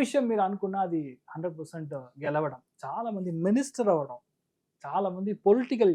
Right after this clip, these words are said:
ఎంట్రీ చేయడం, చాలా మంది, in fact, ఇప్పుడున్న సిచ్యువేషన్‌లో తమిళనాడులో there is a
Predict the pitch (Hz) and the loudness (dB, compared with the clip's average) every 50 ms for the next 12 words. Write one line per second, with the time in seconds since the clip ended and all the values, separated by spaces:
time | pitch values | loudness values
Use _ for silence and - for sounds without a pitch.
0 | 156 151 160 202 214 - - 269 247 - - 180 160 147 139 131 - _ _ _ | 4 0 -2 -2 -4 -2 0 0 0 0 -2 -6 -8 -8 -10 -16 -20 _ _ _
1 | - 143 143 175 214 220 196 185 180 196 220 214 175 156 - 196 190 - - 131 | -8 -4 -2 -2 -2 -2 -4 -6 -6 -8 -6 -6 -6 -4 -2 -4 -4 -2 -6 -10
2 | - _ _ _ _ _ _ - 139 - - 143 147 190 208 202 180 165 180 196 | -12 _ _ _ _ _ _ -20 -18 -12 -8 -6 -2 -2 0 0 -2 -2 0 0
3 | 202 190 165 185 185 185 196 208 202 185 165 - 147 147 180 190 190 190 185 180 | 0 2 0 -2 -2 0 0 0 0 0 0 -2 -4 -2 -2 -2 -2 -2 0 0
4 | 180 196 180 175 165 156 170 160 | 0 0 0 0 -2 0 -2 -4